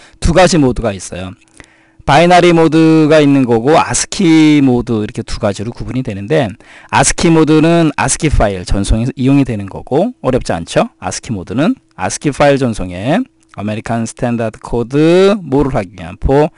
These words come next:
인포메이션 인터체인지 정보를 교환하기 위한 미국 표준 코드예요. 그 다음에 바이너리 코드는요.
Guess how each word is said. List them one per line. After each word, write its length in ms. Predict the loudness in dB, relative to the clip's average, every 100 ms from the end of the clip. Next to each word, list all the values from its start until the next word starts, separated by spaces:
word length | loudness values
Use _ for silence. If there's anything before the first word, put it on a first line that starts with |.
| _ _ _ -12
인포메이션 680 | -10 -8 -10 -10 -10 -8
인터체인지 720 | -8 -12 -16 -16 -16 -16 -16
정보를 320 | -8 -4 -2 -2
교환하기 400 | -2 -2 -6 -2
위한 260 | -2 -2 -4 _ _ _ _ _ _ _ _ _
미국 240 | -6 -2
표준 300 | 0 0 -2
코드예요. 460 | -8 -12 -8 -6 -6 -8 _ _ _ _ _ -20 _ _ _ _ _ _ _ _
그 80 | -2
다음에 220 | 2 4
바이너리 400 | 4 4 4 2
코드는요. 420 | 2 0 2 0